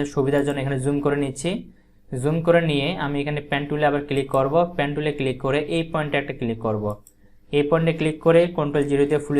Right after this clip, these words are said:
স্ক্রিন করে নিলাম। তারপরে আমি এই যে এখানে যে পয়েন্টটা দেখতে পাচ্ছেন, আমি এই টেন মিলিমিটার এই জায়গায় একটা ক্লিক করব। ক্লিক করে এটাকে একটু হালকা কার্ভ করে দিব। তো আমি এখান থেকে একটু ছোট করে নিচ্ছি, এটাকে জুম আউট করে নিচ্ছি কাজের সুবিধার জন্য। ওকে,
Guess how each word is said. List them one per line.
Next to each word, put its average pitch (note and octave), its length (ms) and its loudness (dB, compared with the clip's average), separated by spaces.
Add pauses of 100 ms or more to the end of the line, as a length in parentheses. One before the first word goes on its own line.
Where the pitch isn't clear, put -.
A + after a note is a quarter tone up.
স্ক্রিন D3+ 220 -6
করে C3+ 200 0
নিলাম। C3 200 2 (240)
তারপরে D3+ 340 0 (120)
আমি C3 160 -4 (500)
এই D3 80 -2
যে C#3 120 0
এখানে D3+ 220 -4
যে D#3 120 -2
পয়েন্টটা C#3+ 280 0
দেখতে B2+ 240 -2
পাচ্ছেন, C3+ 340 -2
আমি D#3 120 -4 (500)
এই C3 80 -2 (120)
টেন D3+ 200 0
মিলিমিটার D3+ 360 -2 (140)
এই D#3 100 0
জায়গায় D3+ 180 4
একটা C#3 160 -4
ক্লিক A2+ 260 -2
করব। G#2+ 160 -2 (680)
ক্লিক F3+ 260 2
করে F3+ 160 4
এটাকে E3 240 2
একটু D#3+ 220 -4
হালকা C#3+ 260 2 (120)
কার্ভ C#3 260 6
করে C3+ 200 2
দিব। B2 120 0 (340)
তো D3 140 -2
আমি C3 160 -4
এখান C3 200 -8
থেকে C#3 200 -2
একটু C3+ 200 -10
ছোট C3 120 -4 (100)
করে C#3 200 0
নিচ্ছি, C#3 200 -8
এটাকে C#3+ 260 -2 (1080)
জুম C#3 180 -2
আউট D3 160 -2
করে C#3 180 2
নিচ্ছি B2 200 -2 (100)
কাজের C3 240 2
সুবিধার C3 320 2
জন্য। B2+ 180 -2 (1500)
ওকে, B2 180 -4